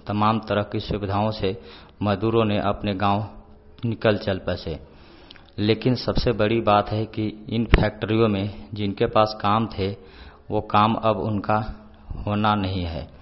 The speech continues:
वजह की सबसे बड़ी समस्याएं अब मजदूरों के लिए, इन कंपनी वालों के लिए मुसीबत बन रहा है।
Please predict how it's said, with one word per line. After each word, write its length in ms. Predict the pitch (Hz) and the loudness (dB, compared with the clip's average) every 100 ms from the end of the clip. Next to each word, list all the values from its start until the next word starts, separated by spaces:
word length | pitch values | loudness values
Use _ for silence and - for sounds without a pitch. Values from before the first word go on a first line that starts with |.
| - - - - | -20 -20 -14 -2
वजह 320 | 107 110 127 | 2 4 2
की 180 | 117 110 | 2 -4
सबसे 340 | - 107 - | -4 -4 -2
बड़ी 200 | 107 110 | 0 0
समस्याएं 600 | 113 107 104 - 107 110 85 104 | 0 -2 -4 -2 0 0 -2 -2
अब 140 | 107 | 0
मजदूरों 440 | 107 101 104 107 | 0 -2 -2 -2
के 160 | 107 107 | -2 -2
लिए, 300 | 101 107 104 - - - | -2 -2 -4 -8 -16 -4
इन 200 | 110 117 | 0 0
कंपनी 480 | 98 104 101 101 107 | 0 0 0 0 0
वालों 320 | 101 95 101 | 2 0 0
के 160 | 101 104 | -2 -4
लिए 240 | 98 101 104 | -4 -4 -4
मुसीबत 680 | 107 101 - 98 104 - - - - - | -4 -4 -4 -2 -2 -2 -20 -20 -16 -4
बन 180 | 104 92 | -2 0
रहा 260 | 98 98 | 0 0
है। 240 | 87 80 | -2 -6